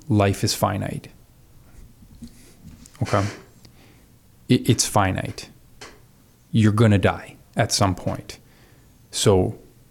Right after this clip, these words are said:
stop complaining, just get off your ass and do something about it. So if you want something, d-, go for it. That, that's the first thing.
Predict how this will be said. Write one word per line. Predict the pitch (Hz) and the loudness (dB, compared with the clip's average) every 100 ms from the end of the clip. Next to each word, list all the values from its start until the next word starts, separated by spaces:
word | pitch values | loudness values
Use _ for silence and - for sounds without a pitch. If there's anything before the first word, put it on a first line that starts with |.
| _ | _
stop | - - 107 107 | -2 0 2 0
complaining, | - 117 - 98 107 170 175 - - _ _ - - - | 0 0 2 2 4 4 2 -6 -20 _ _ -20 -18 -6
just | - - | -4 2
get | 104 | 2
off | 95 | 2
your | 110 | 2
ass | 92 92 | 2 2
and | 104 | 0
do | 90 | 0
something | - 101 - 98 | 0 -2 0 -2
about | 95 95 - | 0 0 0
it. | - - _ _ _ | -4 -10 _ _ _
So | - 110 | -2 0
if | - | 4
you | 120 | 4
want | 98 101 - | 6 4 4
something, | 143 131 170 185 180 - - 135 | 2 2 4 4 2 -6 -10 -6
d-, | 120 - - | -6 -6 -2
go | 135 104 | 2 2
for | - 98 - | 0 -4 -6
it. | - - - - - - - - | -8 -18 -20 -20 -20 -20 -20 0
That, | 151 151 | 0 2
that's | 160 - | 0 2
the | - | 0
first | - 135 117 - | 2 2 2 0
thing. | - 123 | -2 -4